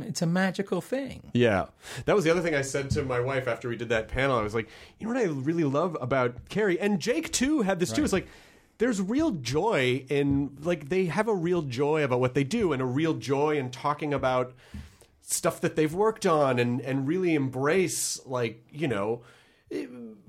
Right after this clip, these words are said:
Speaker 2: it, because I think I may have said this to you on the panel, but, you know, I,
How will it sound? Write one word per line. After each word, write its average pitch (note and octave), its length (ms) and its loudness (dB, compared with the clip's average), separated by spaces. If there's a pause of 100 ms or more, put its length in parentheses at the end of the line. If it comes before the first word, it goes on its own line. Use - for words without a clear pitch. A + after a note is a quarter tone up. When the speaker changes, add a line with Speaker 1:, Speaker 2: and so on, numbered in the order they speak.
Speaker 2:
it, A3+ 600 0
because G#3+ 380 0
I F3+ 60 -4
think C4 200 -4
I B3 60 2
may G3 120 4
have E3 100 0
said F#3 140 -4
this E3+ 160 -6
to F#3+ 60 -8
you F#3 60 2
on F3 60 2
the E3+ 80 -2
panel, A3+ 200 2
but, D#3+ 220 -2 (760)
you E3+ 80 -4
know, D3+ 200 2
I, D#3+ 160 -2